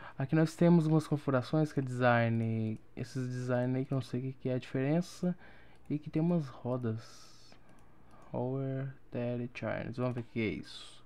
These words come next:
Vamos ver como que ela fica com esse esquema aí. Primeira coisa que eu percebi de diferença foi as rodas. E eu acho que não vi outra coisa.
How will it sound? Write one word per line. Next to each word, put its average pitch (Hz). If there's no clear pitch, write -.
Vamos 127
ver 113
como 110
que -
ela 107
fica -
com 101
esse 113
esquema 113
aí. 101
Primeira 147
coisa 143
que -
eu 139
percebi 131
de 123
diferença 120
foi 120
as 120
rodas. 165
E -
eu 165
acho 170
que -
não 185
vi 185
outra 185
coisa. 110